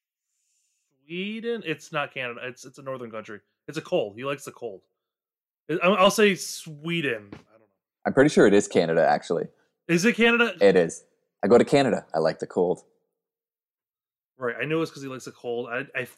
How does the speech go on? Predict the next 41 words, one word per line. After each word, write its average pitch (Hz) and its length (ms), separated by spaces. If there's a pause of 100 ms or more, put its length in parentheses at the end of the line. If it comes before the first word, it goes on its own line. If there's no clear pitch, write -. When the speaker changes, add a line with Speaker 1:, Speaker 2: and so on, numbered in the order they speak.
(120)
Speaker 1:
I 147 60
didn't 160 140
think 143 120
it 151 40
was 135 140
as 127 60
obvious 120 340
as 113 80
Canada. 107 380 (480)
Okay. 131 160 (1700)
Um, 175 360 (680)
okay, 156 300
so 160 160
my 165 140
first 226 260
question 170 380
is, 147 160
is 143 240
on 139 200
theme 156 300
through 131 160
what 147 120
we've 139 160
just 143 180
been 123 120
talking 139 380
about, 110 340
though. 117 300 (480)
Uh, 131 220
and 135 80
it's 131 120
something 156 220
that 143 120
you 151 220
and 165 80
your 143 100
wife 143 280
obviously 151 580
did 135 340
not 143 420
do, 113 320